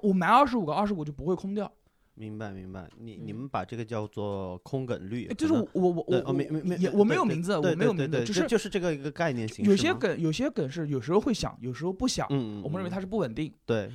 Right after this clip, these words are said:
Speaker 1: 那这样的演员上线有时候，有时候会特别好，因为他只是空一两个嘛。
Speaker 2: 对，对，对。
Speaker 1: 但下线有可能如果空一个之后，他状态，状态会起伏，哎，怎么没响？影响他整体的节奏。而芝麻整体结构很稳，不但他没有空的梗，并且他状态一直很稳。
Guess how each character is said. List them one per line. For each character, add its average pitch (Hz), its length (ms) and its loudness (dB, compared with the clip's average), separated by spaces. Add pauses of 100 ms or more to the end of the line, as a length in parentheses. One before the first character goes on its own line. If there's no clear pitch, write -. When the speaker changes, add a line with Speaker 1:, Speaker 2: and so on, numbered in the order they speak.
Speaker 1:
那 - 100 0
这 269 140 0
样 311 100 2
的 277 60 4
演 175 200 0
员 123 160 -6
上 269 240 0
线 240 260 -2
有 156 120 -2
时 - 80 -2
候， 190 160 0
有 170 140 0
时 180 60 2
候 214 60 2
会 254 100 -2
特 415 160 -2
别 220 120 0
好， - 240 -10 (300)
因 196 60 -4
为 233 40 0
他 285 60 -2
只 226 80 -6
是 165 80 -6
空 254 240 -4
一 302 40 -2
两 294 220 -2
个 175 120 -6
嘛。 196 120 -4 (140)
Speaker 2:
对， 113 220 2
对， 92 160 -6
对。 - 160 -14
Speaker 1:
但 - 200 4
下 359 240 0
线 285 280 -2
有 214 100 2
可 220 140 -2
能 160 80 -2
如 202 100 -6
果 233 80 2
空 254 240 0
一 202 60 0
个 214 120 -2
之 214 60 0
后， 214 60 2
他 226 80 -6
状 240 180 -2
态， 233 160 -2
状 277 180 -2
态 220 140 -2
会 233 100 -2
起 - 220 -8
伏， 127 140 -14
哎， 269 120 -2 (160)
怎 - 120 -10
么 190 40 -2
没 190 140 -2
响？ - 180 -6 (220)
影 - 80 -4
响 214 140 -2
他 226 80 -4
整 185 160 -4
体 233 80 -4
的 139 100 -2
节 107 160 -6
奏。 123 180 -8 (360)
而 - 120 2
芝 - 160 -2
麻 208 120 2
整 190 120 -2
体 185 60 -2
结 151 80 -2
构 175 100 2
很 156 220 -2
稳， 156 180 0 (720)
不 220 120 0
但 277 120 2
他 262 120 0
没 214 100 2
有 220 160 4
空 240 260 -2
的 202 300 0
梗， 110 180 -6 (360)
并 233 160 0
且 131 160 -6
他 170 100 -10
状 180 140 -10
态 175 100 -6
一 147 80 -4
直 160 80 -10
很 156 220 -6
稳。 151 120 -6